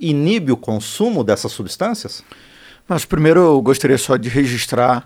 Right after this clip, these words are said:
Speaker 2: que é muito importante que o Brasil avance na reforma tributária. É, o texto da nossa reforma tributária,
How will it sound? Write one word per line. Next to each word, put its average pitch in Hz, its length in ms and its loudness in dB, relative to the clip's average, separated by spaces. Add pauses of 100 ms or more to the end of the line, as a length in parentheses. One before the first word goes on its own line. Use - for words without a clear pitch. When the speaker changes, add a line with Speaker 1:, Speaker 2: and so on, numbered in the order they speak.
(420)
Speaker 2:
que 175 120 0
é - 20 4
muito 139 380 4
importante 135 500 0
que 151 80 2
o 135 40 4
Brasil 123 380 4
avance 113 460 2
na 113 80 2
reforma 117 380 0
tributária. 113 600 -2 (600)
É, 107 560 -4
o 117 120 -6
texto 135 420 0
da 123 60 0
nossa 120 200 0
reforma 120 260 -2
tributária, 113 800 -2